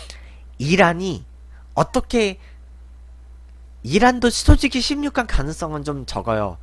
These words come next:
근데 이란은 지금 어떻게 승점은 좀 챙겨가는 상황이 되-, 됐죠. 아니요. 스페인은요,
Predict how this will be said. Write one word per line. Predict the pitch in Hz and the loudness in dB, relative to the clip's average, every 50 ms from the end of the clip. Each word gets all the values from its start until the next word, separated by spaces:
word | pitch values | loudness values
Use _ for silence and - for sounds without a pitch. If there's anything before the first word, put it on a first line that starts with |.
| - - - - - - - - | -18 -20 -20 -20 -20 -18 -14 -10
근데 | - 151 147 143 202 214 220 - - - - - - - - - - - - - - - - - - - - - - - - | -8 -6 -4 0 0 -2 -2 -4 -10 -18 -20 -20 -20 -20 -20 -20 -20 -20 -20 -20 -20 -20 -20 -20 -20 -20 -20 -20 -20 -16 -10
이란은 | 117 135 156 175 180 180 180 170 | -4 -2 2 2 2 0 0 -6
지금 | 151 - - 117 143 175 196 202 - - - - - - | -6 -6 -4 -2 -2 -2 -4 -6 -16 -18 -20 -12 -6 -4
어떻게 | 120 123 - 202 185 - 202 185 | -4 -2 -2 -2 -4 -4 -4 -4
승점은 | - - 370 381 339 - - 381 330 320 311 262 226 | -4 -2 -4 -4 -2 0 0 0 0 0 -4 -4 -4
좀 | 226 220 214 226 | -4 -4 -4 -4
챙겨가는 | - - 392 392 415 392 311 214 202 196 185 165 156 135 107 - | -4 -4 0 2 2 2 2 2 -2 -4 -6 -6 -8 -10 -10 -12
상황이 | - - - 208 202 196 180 151 | -14 -10 -8 -6 -6 -4 -6 -6
되-, | - 95 - - - - | -8 -10 -14 -14 -12 -8
됐죠. | - 110 - - 107 104 131 175 - - - - - - - - - - - - - - - - - - - - - - - - - - - - - - - - - - - - - - - - - - - - - - - - | -8 -8 -6 -6 -6 -6 -6 -6 -10 -16 -18 -18 -18 -20 -20 -20 -20 -20 -20 -20 -20 -20 -20 -20 -20 -20 -20 -20 -20 -20 -20 -20 -20 -20 -20 -20 -20 -20 -20 -20 -20 -20 -18 -18 -18 -18 -18 -18 -18 -18 -18 -18 -20 -20 -14 -6
아니요. | - 120 127 131 147 180 208 214 - - - - - - - - - - - - - - - - - - - - - - - - - - - | -2 -2 0 0 0 -2 -2 -4 -10 -16 -18 -18 -16 -16 -16 -16 -16 -18 -18 -18 -18 -18 -20 -20 -20 -20 -20 -20 -20 -20 -20 -20 -20 -20 -18
스페인은요, | - - - - - - - 302 294 262 220 185 180 190 196 165 123 | -14 -12 -12 0 6 6 8 8 6 2 -2 -4 -4 -2 -2 -4 -4